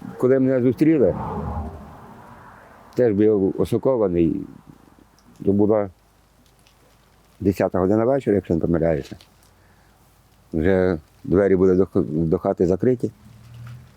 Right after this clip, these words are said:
Я постукав: «Хто там?» «Свої. Свої дома сидять». І ко-, коли відкрили двері:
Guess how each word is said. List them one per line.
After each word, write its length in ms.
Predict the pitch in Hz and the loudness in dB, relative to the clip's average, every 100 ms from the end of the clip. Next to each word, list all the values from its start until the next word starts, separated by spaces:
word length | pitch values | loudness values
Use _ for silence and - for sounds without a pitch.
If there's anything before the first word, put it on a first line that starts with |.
| _ - - - - - - | _ -20 -20 -20 -20 -20 -8
Я 120 | 82 95 | -4 -2
постукав: 560 | 104 117 127 113 104 90 - - - - - | -2 0 0 2 -2 -4 -20 -20 -20 -20 -16
«Хто 340 | - 156 160 | -2 0 2
там?» 140 | 131 - - - _ _ - - - | 0 -6 -14 -20 _ _ -20 -20 -4
«Свої. 420 | 110 135 139 - - - _ - - - - | 0 2 4 0 -4 -20 _ -18 -14 -10 0
Свої 220 | 127 156 | 4 4
дома 320 | 139 147 120 | 4 2 0
сидять». 380 | 107 104 95 78 - - - - - _ _ - - - _ - | 2 2 2 -2 -10 -20 -18 -20 -20 _ _ -20 -20 -20 _ 0
І 220 | 110 95 - - _ _ _ _ - - - - - - - | 0 0 -4 -20 _ _ _ _ -20 -20 -20 -20 -20 -20 -10
ко-, 180 | - 117 - - - - | -2 -2 -2 -10 -10 0
коли 220 | 120 123 | 2 2
відкрили 460 | 113 - 127 120 117 | 0 0 0 2 2
двері: 420 | 127 139 120 | 2 2 0